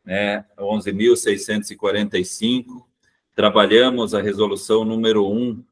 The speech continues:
de dois mil e doze, todas elas referendando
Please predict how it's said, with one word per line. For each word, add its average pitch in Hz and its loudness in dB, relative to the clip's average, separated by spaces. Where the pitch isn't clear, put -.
de 98 -12
dois 95 2
mil 113 0
e 113 2
doze, 101 -2
todas 127 -2
elas 113 2
referendando 107 -2